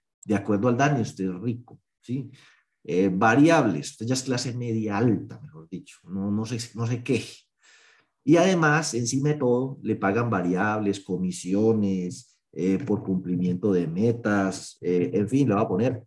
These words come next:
un millón para que no se queje. Entonces, pues, por ende, si usted coge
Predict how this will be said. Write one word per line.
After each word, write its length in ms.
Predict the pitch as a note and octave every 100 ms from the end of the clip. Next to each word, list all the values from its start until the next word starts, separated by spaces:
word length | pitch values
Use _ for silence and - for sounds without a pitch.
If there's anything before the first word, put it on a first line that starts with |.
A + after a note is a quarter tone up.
| -
un 240 | C3 B2+
millón 420 | C3 A#2+ C3+ F#2
para 120 | - -
que 100 | D#2+
no 120 | F#2
se 180 | A2 -
queje. 280 | A#2+ - _ _ _ _ _ _
Entonces, 380 | F#2+ G2+ G#2 C3
pues, 200 | C3+ C3
por 260 | C#3 C#3
ende, 500 | B2+ A2 G#2 B2+ B2 - - _ _
si 120 | G2+
usted 280 | F#2+ G#2 G2+
coge 600 | A#2+ B2 A#2+ B2+ - -